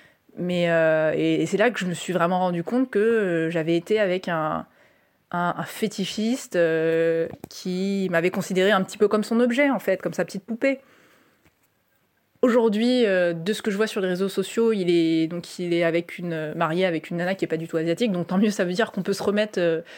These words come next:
on peut se remettre de la yellow fever, comme on dit. Euh, mais, euh, mais, mais voilà, c'est une expérience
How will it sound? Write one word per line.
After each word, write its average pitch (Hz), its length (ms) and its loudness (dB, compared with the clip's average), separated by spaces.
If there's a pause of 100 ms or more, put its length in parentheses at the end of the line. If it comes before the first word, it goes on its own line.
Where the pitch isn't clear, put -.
(260)
on 185 60 -10
peut 185 80 -8
se - 100 -6
remettre 202 340 0
de 180 60 2
la 165 120 4
yellow 190 260 4
fever, 208 340 0 (100)
comme 202 120 -2
on 185 40 0
dit. 202 200 -2 (720)
Euh, 180 100 0
mais, 180 260 2
euh, 151 640 2 (800)
mais, 170 380 2
mais 170 120 2
voilà, 220 240 6
c'est 202 220 -2
une 196 60 2
expérience 196 680 0